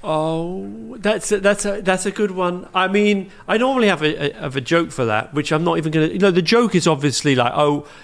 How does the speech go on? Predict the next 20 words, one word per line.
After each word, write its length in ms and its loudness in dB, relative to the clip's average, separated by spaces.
y-, 80 -12
you 260 0
know, 60 4
he, 280 0
he 100 -2
died 540 2
having 240 -2
sex 480 -2
in 80 -8
the 80 0
arms 240 0
of 80 -6
his 120 -4
beautiful 360 -2
wife, 260 0
Nancy, 640 -2
on 140 2
holiday 480 2
in 140 0
Crete, 520 0